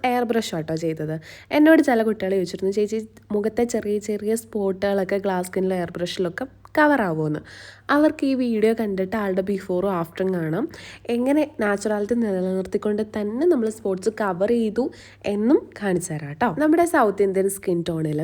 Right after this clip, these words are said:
കോമൺ ആയിട്ട് ഉള്ള ഒരു കാര്യം ട്ടോ, ഫേസിൽ പല പല കളർ പിഗ്മെന്റേഷൻ ആയിട്ടുള്ള ഫേസസ്. ഈവൻ ആയിട്ടുള്ള സ്കിൻ ടോൺ ഒക്കെ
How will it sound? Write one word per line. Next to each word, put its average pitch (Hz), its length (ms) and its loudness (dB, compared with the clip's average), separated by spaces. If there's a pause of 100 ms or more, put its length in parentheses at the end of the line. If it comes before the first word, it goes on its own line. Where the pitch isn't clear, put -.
(160)
കോമൺ 233 380 2
ആയിട്ട് 170 360 0 (120)
ഉള്ള 165 220 2
ഒരു 175 180 2
കാര്യം 151 320 -4
ട്ടോ, 151 180 -6 (180)
ഫേസിൽ 180 400 2
പല 175 300 -4
പല 180 240 -2
കളർ 151 360 -6
പിഗ്മെന്റേഷൻ 175 680 -2
ആയിട്ടുള്ള 165 300 -2
ഫേസസ്. 196 480 -2 (240)
ഈവൻ 311 300 2
ആയിട്ടുള്ള 269 360 0
സ്കിൻ 233 320 -2
ടോൺ 180 260 -4
ഒക്കെ 175 260 -6